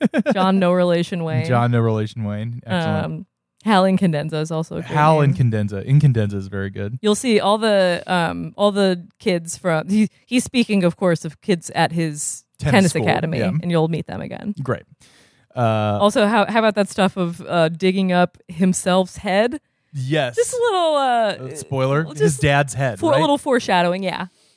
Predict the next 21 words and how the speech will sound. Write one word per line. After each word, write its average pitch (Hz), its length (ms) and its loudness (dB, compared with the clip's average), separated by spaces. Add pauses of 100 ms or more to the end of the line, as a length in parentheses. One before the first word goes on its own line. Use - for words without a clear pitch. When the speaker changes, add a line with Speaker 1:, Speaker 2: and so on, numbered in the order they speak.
(280)
Speaker 1:
Uh, 123 300 4
Speaker 2:
Yeah, 107 180 4
hi-, 214 220 0
his 226 240 2
dad 226 320 4
is 254 160 -2
himself, 208 760 0
capital 180 360 0
H, 160 280 -8
and 175 160 -2
his 175 260 -2
mom 175 240 0
is 160 140 -4
the 165 100 -6
moms, 160 420 -8
capital - 400 -10
M. 76 300 -8 (100)
Speaker 1:
The 143 180 0
moms. 117 520 0
Speaker 2:
Yeah. 180 220 0 (380)
Speaker 1:
Plural. 110 380 -4